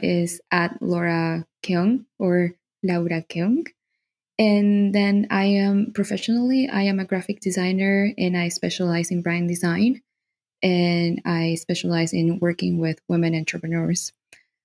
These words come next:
Um, so I run my own studio from home. And for that, you can find me on Instagram again at, uh, Laura Keong Studio,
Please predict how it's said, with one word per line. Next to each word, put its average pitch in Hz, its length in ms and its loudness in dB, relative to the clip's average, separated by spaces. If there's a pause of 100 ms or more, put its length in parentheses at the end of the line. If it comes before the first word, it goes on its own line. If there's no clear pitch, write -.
(160)
Um, 165 420 0
so 165 380 -2
I 170 260 0
run 170 280 2
my 160 420 0
own 165 200 0
studio 214 640 0 (800)
from 190 160 -2
home. 208 420 0 (140)
And 175 640 0 (220)
for 190 160 2
that, 180 260 0
you 185 60 2
can 185 180 -2
find 170 400 -2
me 180 340 0
on 196 120 0
Instagram 180 500 -2
again 170 360 0 (500)
at, 185 340 0 (160)
uh, 180 220 -4 (100)
Laura 180 400 -2
Keong 175 480 0
Studio, 240 560 0